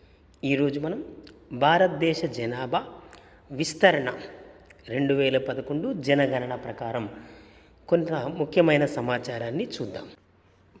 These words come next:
భారతదేశ జనాభా విస్తరణ, క్షీణత, విస్ఫోటనం, స్థిరత్వం.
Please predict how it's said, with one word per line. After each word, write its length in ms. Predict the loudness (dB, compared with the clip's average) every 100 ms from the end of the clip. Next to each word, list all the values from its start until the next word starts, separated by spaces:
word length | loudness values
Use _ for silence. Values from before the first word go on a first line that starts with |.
| 2
భారతదేశ 540 | 4 6 4 0 -2 -2 -2 0
జనాభా 420 | 0 0 0 0 0
విస్తరణ, 400 | -4 -6 -4 -6 -10 -18 -20 -20 -20 -20 _ _ -20
క్షీణత, 500 | -2 0 4 4 6 6 6 2
విస్ఫోటనం, 680 | -4 0 2 4 4 2 0 -6 -14 -20 -20 -20
స్థిరత్వం. 640 | -10 2 2 2 -6 -12